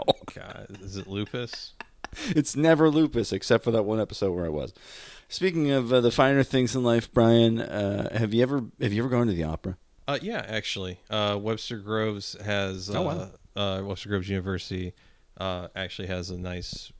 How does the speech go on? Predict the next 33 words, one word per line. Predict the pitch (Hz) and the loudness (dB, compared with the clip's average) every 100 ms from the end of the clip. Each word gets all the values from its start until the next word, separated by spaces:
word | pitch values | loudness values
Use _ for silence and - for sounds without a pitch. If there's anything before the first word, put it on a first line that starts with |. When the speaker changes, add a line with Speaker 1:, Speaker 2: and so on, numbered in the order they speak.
| - | -12
Speaker 2:
uh, | 90 95 - | -10 -8 -10
opera | 92 - 95 90 | -12 -10 -12 -12
program | - 90 90 90 90 | -10 -10 -8 -10 -10
in | |
the | 90 | -10
early | 92 92 | -12 -12
summer. | - 92 90 92 | -12 -12 -10 -12
I've | 90 | -12
been | 95 92 | -12 -12
to | - 90 | -6 -2
a | |
Speaker 1:
Okay. | - 311 262 | -2 -2 -4
Speaker 2:
few. | 370 - - | -6 -14 -16
So, | - 123 - - - | -4 -4 -4 -16 -2
uh, | 139 | 0
w-, | 127 120 120 - | 0 -2 -6 -6
did | 117 104 | -6 -6
you, | 110 | -6
did | 104 104 | -8 -4
you | 113 | -4
expect | 107 - 117 135 | -2 0 -2 -2
me | 120 | -4
to | |
be | 120 | 0
like, | 117 117 | -2 2
"No, | 175 220 240 - _ _ - - | 6 6 4 -2 _ _ -20 -14
what | 135 175 | 0 6
I | 190 | 8
like | 226 226 - | 8 6 2
to | |
do | 160 202 214 202 | -2 4 6 6
is, | 196 160 | 6 6
uh, | 175 160 139 | 8 8 6